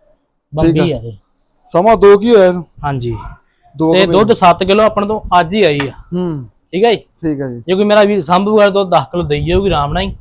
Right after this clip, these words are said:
Speaker 1: ਹਾਂ।
Speaker 2: ਬਾਕੀ ਠੰਡੀ ਸੀਲ ਬੜੀ, ਕੋਈ ਵੰਗਾ ਨਹੀਂ, ਕੋਈ ਛੰਗਾ ਨਹੀਂ ਪਾਈ ਦਾ ਇਹਨੂੰ।
Speaker 1: ਲਓ ਜੀ ਦੋਸਤੋ, ਕੋਈ ਨਿਆਣਾ ਨਿਊਣਾ ਜਾਂ ਰੱਸੀ ਪਾਉਣ ਦੀ ਲੋੜ ਨਹੀਂ, ਠੀਕ ਆ। ਆਹ ਹਵਾਨਾ ਲੇਵਾ ਤੁਸੀਂ ਵੇਖ ਲਓ।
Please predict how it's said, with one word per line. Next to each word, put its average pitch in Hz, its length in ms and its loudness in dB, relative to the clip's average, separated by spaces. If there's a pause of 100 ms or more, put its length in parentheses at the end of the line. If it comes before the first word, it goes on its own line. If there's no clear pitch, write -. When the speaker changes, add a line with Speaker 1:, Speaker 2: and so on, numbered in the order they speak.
Speaker 1:
ਹਾਂ। 165 160 -2 (260)
Speaker 2:
ਬਾਕੀ 165 260 -2
ਠੰਡੀ 180 300 -4
ਸੀਲ 170 220 -2
ਬੜੀ, 170 180 0
ਕੋਈ 175 240 -2
ਵੰਗਾ 156 300 -2
ਨਹੀਂ, 165 120 -4
ਕੋਈ 165 100 -8
ਛੰਗਾ 147 280 -8
ਨਹੀਂ 156 100 -8
ਪਾਈ 143 180 -8
ਦਾ 127 80 -10
ਇਹਨੂੰ। 143 400 -10
Speaker 1:
ਲਓ 165 140 2
ਜੀ 160 60 0
ਦੋਸਤੋ, 147 360 -2
ਕੋਈ 165 480 0 (840)
ਨਿਆਣਾ 156 280 0
ਨਿਊਣਾ 160 340 -4
ਜਾਂ 156 120 -4
ਰੱਸੀ 147 320 -6
ਪਾਉਣ 151 260 -6
ਦੀ 147 80 -4
ਲੋੜ 135 240 -4
ਨਹੀਂ, 127 140 -12
ਠੀਕ 135 180 -12
ਆ। 156 40 -10 (560)
ਆਹ 170 200 2
ਹਵਾਨਾ 156 280 -2
ਲੇਵਾ 165 220 -2
ਤੁਸੀਂ 151 240 -8
ਵੇਖ 147 180 -6
ਲਓ। 160 180 -10